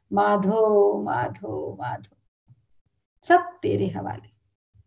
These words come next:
हंसी प्यार की गंगा बहती है और सामने वाले को और आक्रोश और गुस्सा आता है कि पत्थर से बोल रहा हूं क्या? पता नहीं, हमें तो परमात्मा ने मूर्ति बना दिया, अब नहीं पता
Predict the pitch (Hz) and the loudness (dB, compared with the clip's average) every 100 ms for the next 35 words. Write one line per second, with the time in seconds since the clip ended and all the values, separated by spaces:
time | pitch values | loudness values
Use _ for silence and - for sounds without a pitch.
0 | _ _ _ _ _ _ _ _ - 277 | _ _ _ _ _ _ _ _ -6 -4
1 | - 339 311 285 262 226 247 254 269 269 | 2 4 4 2 2 2 2 0 2 2
2 | 269 269 233 226 240 233 233 - 247 247 | 2 -2 -2 0 0 0 -4 -6 -8 2
3 | 285 294 - - - 285 277 277 294 294 | 2 2 -2 -16 -6 -4 0 4 4 6
4 | 294 294 285 277 311 339 320 220 - 226 | 2 6 6 8 8 6 4 -2 -2 0
5 | 240 277 277 294 285 277 285 285 294 269 | 0 0 2 4 4 2 0 -2 2 2
6 | 277 320 349 262 - 302 302 294 311 302 | 2 0 4 4 4 2 4 6 6 6
7 | 349 370 392 415 - - _ _ _ _ | 4 4 4 2 -2 -12 _ _ _ _
8 | _ _ _ _ _ _ _ _ _ - | _ _ _ _ _ _ _ _ _ -6
9 | 277 226 196 294 - _ _ _ _ _ | -4 0 -2 -2 -8 _ _ _ _ _
10 | _ _ _ _ - 269 269 269 190 196 | _ _ _ _ -2 2 2 2 0 0
11 | 190 185 208 202 190 185 208 185 185 180 | -2 -2 -2 2 2 2 0 2 2 2
12 | 196 277 277 - _ _ - 254 196 180 | -2 -8 -10 -20 _ _ -8 -4 -2 -2
13 | 185 202 277 | -4 -8 -12